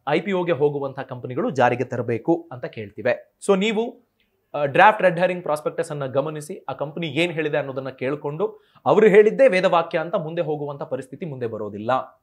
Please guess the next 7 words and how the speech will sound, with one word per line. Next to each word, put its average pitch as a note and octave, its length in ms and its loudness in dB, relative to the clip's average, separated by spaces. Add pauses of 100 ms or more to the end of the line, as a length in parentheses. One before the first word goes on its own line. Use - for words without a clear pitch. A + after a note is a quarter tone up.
ಆ A3 120 12
ಕಾರಣಕ್ಕಾಗಿ A#3 680 2
ಮುಂದಿನ B3 500 4
ದಿನಗಳಲ್ಲಿ B2 680 -2 (440)
ಆಡಿಟರ್ಸ್ C4+ 500 8
ಇವ್ಯಾಲ್ಯುಯೇಟ್ G#3+ 500 8
ಮಾಡುವಂಥ, D3 400 0